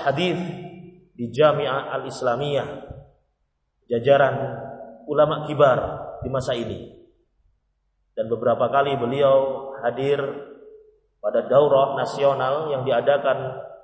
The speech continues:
oleh Yayasan Asy-Syariah yang dibina oleh para asatidzah Ahlus Sunnah di Indonesia ini, kurang lebih mungkin dua kali beliau hadir di Indonesia.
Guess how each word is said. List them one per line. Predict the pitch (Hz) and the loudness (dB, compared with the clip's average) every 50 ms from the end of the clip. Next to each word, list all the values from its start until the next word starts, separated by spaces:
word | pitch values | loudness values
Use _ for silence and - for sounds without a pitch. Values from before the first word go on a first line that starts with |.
| _ _ _ _ _ _ _ _ _ _ _ _ - | _ _ _ _ _ _ _ _ _ _ _ _ -2
oleh | 117 123 135 127 127 | 0 0 2 0 2
Yayasan | 127 127 127 139 143 131 - 139 - - | 2 2 4 4 4 4 2 0 -2 -2
Asy-Syariah | 120 - - - 131 120 123 139 151 156 139 151 151 151 151 151 - - - - - - - - _ _ _ _ _ _ - 110 | -4 -6 -2 0 2 2 2 2 0 0 0 0 0 0 -2 -4 -8 -10 -12 -14 -16 -18 -20 -20 _ _ _ _ _ _ -6 -2
yang | 123 127 127 | -2 -2 0
dibina | 123 127 120 123 143 143 143 143 139 131 | -2 -4 -6 -4 -4 -4 -2 0 0 2
oleh | 135 139 139 - | 2 2 2 2
para | 131 127 127 139 - 120 127 | 2 4 4 4 4 2 2
asatidzah | - - 151 147 - 147 135 139 143 - 139 139 139 | 2 2 4 2 2 2 2 2 2 2 0 0 0
Ahlus | 139 131 - - | -2 -2 0 0
Sunnah | 180 175 170 165 170 170 175 165 - - - - - - - - - | -2 -2 0 0 0 0 0 -2 -6 -10 -14 -16 -18 -20 -20 -14 -10
di | 135 135 | -8 -6
Indonesia | 139 139 139 151 135 120 151 147 | -4 -4 -4 -4 -2 2 4 6
ini, | 156 160 156 156 156 - - - - - - - - - | 6 4 4 0 -4 -6 -8 -12 -12 -14 -16 -18 -12 -4
kurang | 147 151 151 156 151 | -2 0 0 0 0
lebih | 151 165 160 | -2 -4 -6
mungkin | 160 165 170 135 127 | -6 -6 -6 0 4
dua | 139 135 127 | 4 4 4
kali | 147 151 151 143 139 120 104 - - - - | 4 4 2 2 2 -2 -6 -6 -8 -10 -8
beliau | - 131 123 113 | -6 -4 -2 0
hadir | 127 123 120 123 117 107 110 117 | 2 2 2 2 0 -2 -4 -4
di | 117 | -8
Indonesia. | 120 117 113 117 120 113 - - 107 | -8 -8 -8 -10 -10 -12 -12 -10 -12